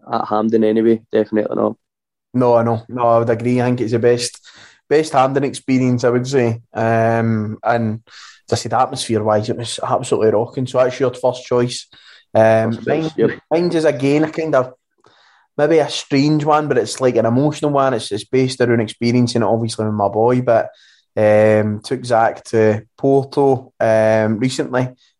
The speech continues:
Speaker 2: in the Europa League, um, just before covid, um, and Porto away, and he absolutely loved it. He absolutely loved it. The, we played amazing that night. Um, I heard Michael Beale actually on the,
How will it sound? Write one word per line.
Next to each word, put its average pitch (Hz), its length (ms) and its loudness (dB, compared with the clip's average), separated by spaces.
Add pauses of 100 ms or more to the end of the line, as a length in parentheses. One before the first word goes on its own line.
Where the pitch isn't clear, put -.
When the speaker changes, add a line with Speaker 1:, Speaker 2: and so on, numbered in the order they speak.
Speaker 2:
in 117 100 0
the 120 60 2
Europa 117 340 0
League, 117 300 0 (440)
um, 110 600 2
just 123 200 -4
before 113 380 0
covid, 113 540 -2 (100)
um, 107 400 2
and 110 600 -2 (380)
Porto 135 380 2
away, 117 500 0 (120)
and 107 760 0 (160)
he 120 120 4
absolutely 110 460 0
loved - 200 -2
it. - 120 4 (280)
He 113 120 -2
absolutely 110 540 0
loved 113 200 -2
it. 123 160 2
The, 107 300 0 (960)
we 139 100 0
played 139 220 2
amazing 139 360 0
that 147 160 0
night. 151 260 0 (280)
Um, 117 340 2
I 117 380 -4
heard 139 220 2
Michael 143 320 0
Beale 139 300 2
actually 127 360 0
on 123 320 0
the, 117 320 2